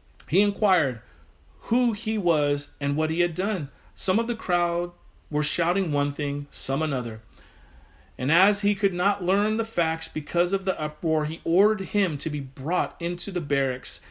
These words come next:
And when he came to the steps, he was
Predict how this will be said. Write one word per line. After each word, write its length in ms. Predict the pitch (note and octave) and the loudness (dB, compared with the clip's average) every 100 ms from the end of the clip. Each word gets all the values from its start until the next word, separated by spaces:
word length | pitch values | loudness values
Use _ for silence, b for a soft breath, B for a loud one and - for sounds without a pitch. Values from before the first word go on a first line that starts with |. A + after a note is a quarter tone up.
| B B | B B
And 200 | B2 D3 | -2 0
when 80 | |
he 100 | F3 | 0
came 680 | F3+ - G3 A3+ A#3 A#3 A#3 - - | -2 -2 0 2 0 -2 -4 -6 -8
to 100 | - | -2
the 100 | G#3 | 0
steps, 560 | G#3+ - D3+ C#3+ - - B B B | 0 0 0 -2 -6 -14 B B B
he 320 | B - F#3+ F#3+ | B -4 -2 2
was 320 | F#3 F3+ | 2 2